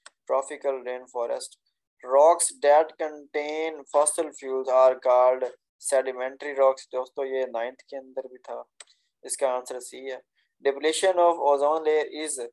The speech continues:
caused due to the ferrocene, ferro-, fluorescence,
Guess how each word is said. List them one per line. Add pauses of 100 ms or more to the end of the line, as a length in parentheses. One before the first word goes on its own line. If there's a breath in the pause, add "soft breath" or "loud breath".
(380)
caused
due
to
the (220)
ferrocene, (480)
ferro-, (920)
fluorescence,